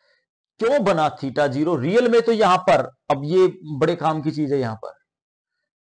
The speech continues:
राइट, theta zero। अब सबसे पहले अगर मैं बात करूं यहां पर एरिया, फ्लक्स के अंदर एक एरिया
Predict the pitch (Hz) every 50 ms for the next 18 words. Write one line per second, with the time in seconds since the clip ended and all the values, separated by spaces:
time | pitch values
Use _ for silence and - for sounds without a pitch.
0 | _ _ _ _ _ _ _ _ - 131 165 208 233 - - - - _ _ _
1 | _ _ _ _ _ - 175 170 196 208 185 139 120 131 127 113 113 110 - -
2 | _ _ - 180 180 - - 220 226 - - 247 247 240 214 190 202 226 - -
3 | 190 160 185 190 190 196 190 139 117 135 139 170 170 - - 175 165 180 180 175
4 | 151 147 151 - 196 185 - - 170 156 147 135 135 131 127 113 107 107 - -
5 | _ _ _ _ _ _ _ _ 165 185 226 220 - - - - 226 233 - -
6 | 190 180 175 170 208 202 - - - 196 208 202 - - - 180 170 165 160 175
7 | 202 202